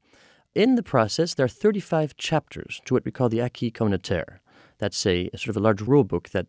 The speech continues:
goes from, um, the quality of governments until, uh, perhaps the size of staircases in, uh,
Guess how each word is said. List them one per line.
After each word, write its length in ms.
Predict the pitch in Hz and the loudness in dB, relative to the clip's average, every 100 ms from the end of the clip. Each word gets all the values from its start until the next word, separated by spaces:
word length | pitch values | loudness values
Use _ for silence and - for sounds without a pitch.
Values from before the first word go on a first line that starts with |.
| _ - | _ 0
goes 240 | 110 104 | 2 2
from, 340 | - 104 98 - _ _ _ _ _ | 0 0 0 -6 _ _ _ _ _
um, 400 | 95 92 98 104 - | -4 -4 -6 -10 -10
the 140 | - | -14
quality 280 | - 151 139 | 4 6 6
of 120 | 127 | 4
governments 480 | 120 120 110 92 - - | 2 4 2 -2 -6 -4
until, 680 | 107 - 123 104 98 95 - | -4 -2 2 2 2 -2 -2
uh, 140 | 95 | -6
perhaps 320 | 92 113 - | -4 -6 -6
the 40 | 104 | -8
size 320 | - 107 98 | -4 -4 -4
of 80 | 92 | -10
staircases 760 | - 104 92 90 - 92 85 | -4 -4 -2 -8 -6 -10 -8
in, 200 | 87 85 | -6 -6
uh, 100 | 90 | -6